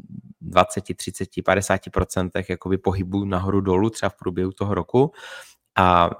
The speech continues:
ačkoliv oproti akcím je to samozřejmě jako šílený, tak je to prostě už, ehm, hodně málo proti tomu, co to bývalo vlastně dřív. To znamená, ano, dneska ty trhy jsou,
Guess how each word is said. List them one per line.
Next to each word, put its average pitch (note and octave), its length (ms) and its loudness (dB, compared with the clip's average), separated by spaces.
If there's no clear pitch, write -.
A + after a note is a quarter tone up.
ačkoliv G#2 440 4
oproti F#2+ 380 -2
akcím - 400 -2
je F#2 60 -2
to - 100 -10
samozřejmě F#2+ 600 0
jako F#2+ 300 -2
šílený, G2+ 500 0
tak - 320 -4
je G2 80 2
to F#2+ 140 0
prostě F#2+ 500 0
už, - 200 -6
ehm, F2 800 -2
hodně G2 720 4
málo G#2+ 540 6
proti G2 320 -6
tomu, F2+ 280 -4
co - 140 -10
to G2 120 -4
bývalo F2 400 -2
vlastně F2 440 -4
dřív. E2 280 -10
To F2 100 -6
znamená, G2 280 2
ano, A2 200 6
dneska A2+ 300 0
ty G2+ 120 -4
trhy G#2+ 200 -4
jsou, E2 400 -2